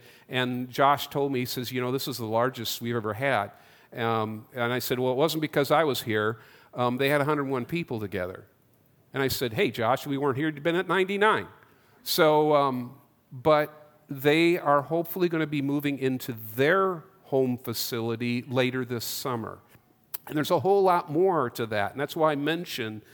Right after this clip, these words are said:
that. But those are things that are,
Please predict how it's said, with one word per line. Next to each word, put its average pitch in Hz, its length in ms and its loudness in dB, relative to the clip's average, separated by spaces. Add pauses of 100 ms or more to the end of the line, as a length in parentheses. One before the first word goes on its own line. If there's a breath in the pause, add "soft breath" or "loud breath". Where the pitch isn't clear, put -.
(160 soft breath)
that. 143 300 0 (180 loud breath)
But - 220 -4
those 214 400 2
are 214 180 0
things 151 720 -2 (340 soft breath)
that 147 300 0
are, 147 340 2